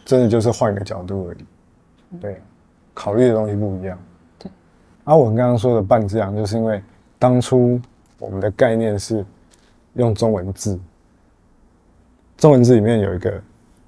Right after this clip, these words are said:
Speaker 1: 羊的偏旁的，通常都是比较好的字，所以结合了旁边的部首，不管是像正义的义，或是吉祥的祥，合起来之后会是一个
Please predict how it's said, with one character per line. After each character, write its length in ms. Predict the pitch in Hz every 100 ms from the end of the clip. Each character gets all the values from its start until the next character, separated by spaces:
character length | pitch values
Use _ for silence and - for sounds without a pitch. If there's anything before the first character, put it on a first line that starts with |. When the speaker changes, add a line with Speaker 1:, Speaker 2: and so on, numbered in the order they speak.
| - -
Speaker 1:
羊 360 | 117 98 110
的 140 | 120 -
偏 340 | - 123 120
旁 300 | 120 95 92
的， 80 | 90
通 200 | - 113
常 140 | 107 104
都 120 | 104
是 460 | - 110 98 92 90
比 60 | 98
较 100 | 110
好 220 | 104 101
的 100 | 98
字， 220 | - 98 92 85 _ _ _
所 400 | - - 110 120
以 280 | 120 98 98 - _ _ _ _ _ _ _
结 240 | - 127 143
合 160 | 123
了 100 | 120
旁 300 | 117 110 117
边 100 | 139
的 80 | 143
部 260 | 120 135 110
首， 160 | - - - _
不 60 | 123
管 200 | 113 104
是 220 | - 117
像 240 | 107 127 110
正 240 | 135 113
义 40 |
的 120 | 104 101
义， 260 | 127 104 110 _ _ _ -
或 80 | 160
是 160 | 123
吉 260 | 104 - 107
祥 200 | 110 98
的 100 | 104
祥， 200 | - - 113 107 - - - -
合 180 | - 120
起 180 | -
来 120 | 104 104
之 100 | 117
后 120 | 117
会 160 | 120
是 260 | 104 123 110
一 20 |
个 220 | 101 -